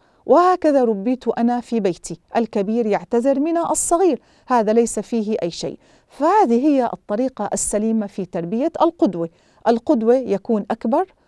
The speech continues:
القدوة يكون أعلم، القدوة يستطيع أن يرشد، لكن القدوة لا يخرج أبدًا عن هذه البشرية الموجودة فيه. ال-، ال-، ال-، القدوة ممكن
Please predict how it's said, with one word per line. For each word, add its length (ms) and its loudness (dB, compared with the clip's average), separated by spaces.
القدوة 440 -2
يكون 440 -4
أعلم، 400 -2
القدوة 460 2
يستطيع 640 -2
أن 140 -4
يرشد، 520 0
لكن 400 0
القدوة 560 -4
لا 220 0
يخرج 460 0
أبدًا 420 0
عن 200 -2
هذه 500 0
البشرية 600 -2
الموجودة 640 -6
فيه. 200 -16
ال-، 280 0
ال-، 200 -2
ال-، 360 -2
القدوة 480 0
ممكن 540 2